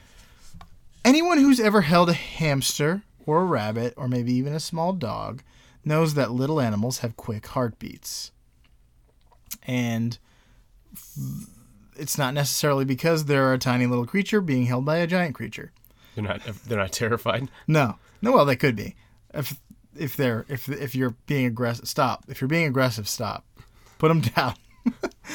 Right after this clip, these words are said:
Speaker 1: Uh, small mammals need fast heartbeats just because they are so small. And, uh, that has to do with body temperature regulation, uh, metabolism, and geometry. And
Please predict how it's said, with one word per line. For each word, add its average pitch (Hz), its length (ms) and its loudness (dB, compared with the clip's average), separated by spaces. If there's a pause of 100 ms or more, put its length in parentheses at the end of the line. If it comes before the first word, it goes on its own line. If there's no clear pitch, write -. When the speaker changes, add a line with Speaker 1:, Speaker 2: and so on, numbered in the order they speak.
(220)
Speaker 1:
Uh, 143 480 8
small 220 360 10
mammals 202 460 4
need 170 280 0
fast - 320 -4
heartbeats 127 440 -4
just 233 220 -2
because 262 360 4
they 139 140 4
are 104 140 -2
so 107 160 -8
small. - 360 -12 (800)
And, 147 640 2
uh, 143 640 4
that 170 180 2
has 185 160 2
to 175 60 -4
do 175 140 0
with 165 320 -2 (240)
body 170 240 8
temperature 180 360 2
regulation, 165 800 0 (560)
uh, 123 300 2
metabolism, 160 960 4 (260)
and 151 260 2
geometry. 120 840 2 (600)
And 123 460 2